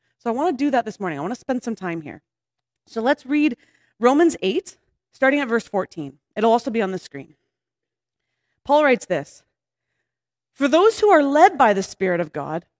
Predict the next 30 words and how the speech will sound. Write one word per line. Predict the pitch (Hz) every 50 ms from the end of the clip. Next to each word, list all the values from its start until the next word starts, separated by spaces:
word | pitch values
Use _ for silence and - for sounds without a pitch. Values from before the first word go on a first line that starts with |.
| _ _ _ _ _ _
are | - 302 381 381 381 349 277 202 - - _
the | - 190
children | - - 190 175 165 170 160 151
of | 151 -
God." | - - - - - - _ _ _ _ _ _ _ _ _ _ _ _ _ _ _ _ _ _ _ _ _ -
"The | 294 277
Spirit | - - - 381 427 440 - 226
you | 269 311 339
received | 302 285 269 - - - 339 359 349 339 254 - - 220
does | 202 277 349 349
not | 403 415 381 277
make | 277 277 277 -
you | 240 226 196
slaves | - - - 233 311 440 466 302 247 220 240 -
so | - -
that | 247 240 233
you | 240 247
live | 233 233 220 185
in | 180 190
fear | - _ - 339 427 508 494
again. | 370 214 - 143 135 170 233 262 - _ - - - -
Rather, | 285 320 302 349
the | 277 349 330
Spirit | - - - - 392 415 427 403 -
you | 254 294 339 320
received | 294 285 - - - - 403 466 349 233 180 202 247 - _ _ _ _ _ _ _ -
brought | 208 190 254 285 320 359 440 466
about | 330 208 - 254 277 359 392 262
your | 277 277 269
adoption | 254 240 202 - 262 277 294 - - - - - 180 165 165 190